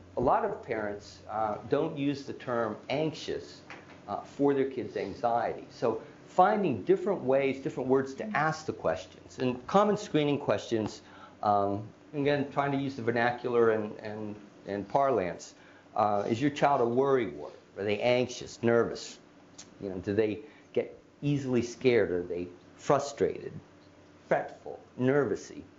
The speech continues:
Um, screening for O C D, do you count, check, repeat, order, or arrange things?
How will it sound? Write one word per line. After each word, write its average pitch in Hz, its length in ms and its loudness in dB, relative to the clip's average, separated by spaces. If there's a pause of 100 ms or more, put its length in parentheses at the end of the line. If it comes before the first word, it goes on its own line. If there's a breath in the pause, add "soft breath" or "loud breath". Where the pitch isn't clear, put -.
(500 loud breath)
Um, 101 400 0 (1080)
screening 135 340 0
for 123 180 2
O 123 100 2
C 131 200 -4
D, 123 280 0
do 92 120 -6
you 104 200 0
count, 156 420 0
check, - 380 0
repeat, 104 480 -8 (100)
order, 135 340 2
or 101 260 2
arrange 113 420 0
things? - 480 -18